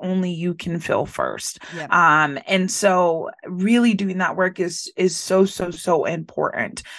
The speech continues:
Speaker 1: Um, knowing and loving yourself is, is how we get to the point where we can be known and be loved by other people.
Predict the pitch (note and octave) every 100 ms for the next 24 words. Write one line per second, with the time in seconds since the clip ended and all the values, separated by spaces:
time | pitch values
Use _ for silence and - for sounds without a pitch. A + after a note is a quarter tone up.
0 | - - F#3 F3+ E3+ E3 D#3+ G3 - _
1 | _ _ _ - G3 G#3+ A3+ G#3+ G3 F#3
2 | F3 F3+ E3+ E3+ F3+ E3 - E3 E3 D#3+
3 | - F3+ E3 - E3 E3+ F3 D#3+ - C3
4 | - F3+ E3 - D#3 C3 - D3+ E3 D#3+
5 | - E3 E3 D#3+ E3 D3+ D3+ C#3+ E3+ D#3+
6 | D#3 A#2 - - - - - - - D4
7 | - E2 - - - -